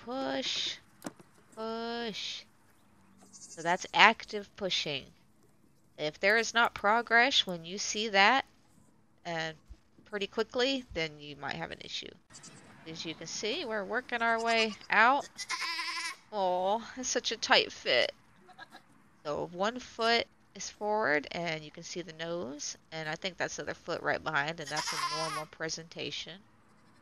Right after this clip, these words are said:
Oh, bless her heart. So you can see she's got both feet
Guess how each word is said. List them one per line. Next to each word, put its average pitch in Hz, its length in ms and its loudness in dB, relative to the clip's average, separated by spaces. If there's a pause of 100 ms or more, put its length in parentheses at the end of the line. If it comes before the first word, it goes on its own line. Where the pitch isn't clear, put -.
(760)
Oh, 208 220 0
bless 185 320 -4
her 175 140 -2
heart. - 600 -2 (600)
So 147 60 -8
you 151 100 -8
can - 100 -12
see - 200 -10
she's 170 180 -14
got - 260 -4
both 202 220 0
feet 240 400 0